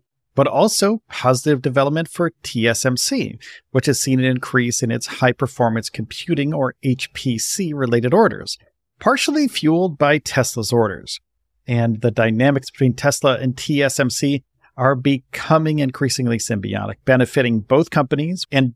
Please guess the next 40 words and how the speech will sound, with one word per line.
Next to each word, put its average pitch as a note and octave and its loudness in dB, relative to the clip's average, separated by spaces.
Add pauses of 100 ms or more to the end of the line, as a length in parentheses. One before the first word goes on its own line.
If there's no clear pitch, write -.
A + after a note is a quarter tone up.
(100)
pushing D3 0
the C3 -4
envelope A2 0
in C3 0
supercomputing A2 -2
and G2+ -6 (100)
A G2+ -6
I. F#2+ -4 (840)
Now, D#3+ 2 (360)
firstly, F#3+ 2
we D3 2
need A#3+ 4
to D4+ 4
understand D3 2
the C3+ -4
implications B2 0
of G2 -6
Tesla's - -2
shift - -2
away G#2 0
from A2 -4
NVIDIA. G2 -2 (340)
For - 2
years, A#3+ 4
NVIDIA's E3+ 2
powerful D3+ 0
G B2 2
P B2 -6
Us A#2 0
have A#2+ -6
been C3 2
the A#2+ 4
workhorse E3+ -4
for E3 0
many F#3+ 0
companies E3+ -2
in F3+ -2
the F#3 -4
tech - -2
industry, G2+ -4